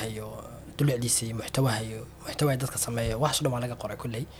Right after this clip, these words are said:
Hadda waxaan arkay qawaaniin soo baxday dowladaha qaarkoodba, en, muxtawaha qaarkood, dulucda qaarkood kuwa, kuwooda xumxum ee liita in, eh,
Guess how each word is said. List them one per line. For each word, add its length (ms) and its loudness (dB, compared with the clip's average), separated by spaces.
Hadda 160 10
waxaan 180 10
arkay 180 4
qawaaniin 320 8
soo 140 6
baxday 260 2
dowladaha 400 6
qaarkoodba, 460 0
en, 420 -6
muxtawaha 420 6
qaarkood, 300 0
dulucda 260 6
qaarkood 380 2
kuwa, 200 2
kuwooda 260 10
xumxum 340 0
ee 100 4
liita 380 4
in, 240 8
eh, 360 0